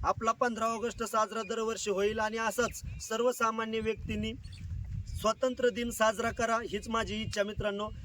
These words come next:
तर आपली खीर चपाती महिला करतीत आहे आपल्या म्हणजे अनुसया आणि ताईबाई, तर त्यांचं चला पाहूया. आणि दुसरी गोष्ट माझी आज पंधरा ऑगस्ट देऊनी, अ,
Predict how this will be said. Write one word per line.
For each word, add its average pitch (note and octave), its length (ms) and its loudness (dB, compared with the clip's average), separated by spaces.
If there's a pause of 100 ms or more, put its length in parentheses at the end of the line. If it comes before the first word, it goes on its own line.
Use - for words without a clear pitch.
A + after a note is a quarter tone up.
(200)
तर F#3 80 4
आपली G#3 300 4
खीर G3+ 200 2
चपाती A3 580 0 (180)
महिला G3 360 2
करतीत A3 420 -4
आहे G#3 120 6
आपल्या G#3 260 0
म्हणजे G3+ 200 -2
अनुसया G3+ 500 2
आणि G3+ 300 0 (380)
ताईबाई, G#3+ 380 6 (460)
तर F#3+ 80 -2
त्यांचं A3 480 -4
चला A3 140 2
पाहूया. G#3+ 440 4
आणि G#3+ 200 -2
दुसरी G#3 280 -2
गोष्ट G#3 360 -2
माझी G#3+ 320 -2 (280)
आज G#3 300 4 (140)
पंधरा G#3+ 240 0
ऑगस्ट G#3+ 480 -2
देऊनी, A3 460 -4 (640)
अ, F3+ 140 2